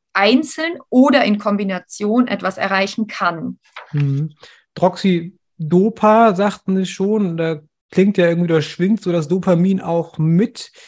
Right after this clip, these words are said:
Speaker 2: Ähm, ist das ein Problem jetzt, wenn man's Parkinson-Patienten geben würde? Interferiert das irgendwie? Beeinflusst das die L-Dopa-Wirkung?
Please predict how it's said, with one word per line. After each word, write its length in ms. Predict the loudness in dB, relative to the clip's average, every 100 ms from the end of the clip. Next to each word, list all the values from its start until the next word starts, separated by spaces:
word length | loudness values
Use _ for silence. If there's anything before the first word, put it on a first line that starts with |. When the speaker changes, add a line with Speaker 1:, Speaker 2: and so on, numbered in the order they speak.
| -20 -20 _ 0
Speaker 2:
Ähm, 280 | 0 0 -2
ist 180 | -2
das 160 | -2 0
ein 120 | -2
Problem 500 | 0 -2 2 4 4
jetzt, 280 | 2 -2 -4
wenn 80 | 0
man's 220 | 0 0
Parkinson-Patienten 1400 | 0 0 0 0 0 0 -2 0 0 0 0 2 0 -2
geben 420 | -4 0 2 2 2
würde? 720 | 4 4 4 4 4 2 -8 -18 -12
Interferiert 760 | -6 -2 -2 -2 0 2 2 2
das 180 | 0
irgendwie? 560 | 0 2 2 2 0 0
Beeinflusst 560 | 2 0 0 -2 -2 -2
das 160 | -2
die 280 | -4 -8 -8 -2
L-Dopa-Wirkung? 1400 | 0 2 0 0 0 0 0 -2 -2 -4 -2 -2 -4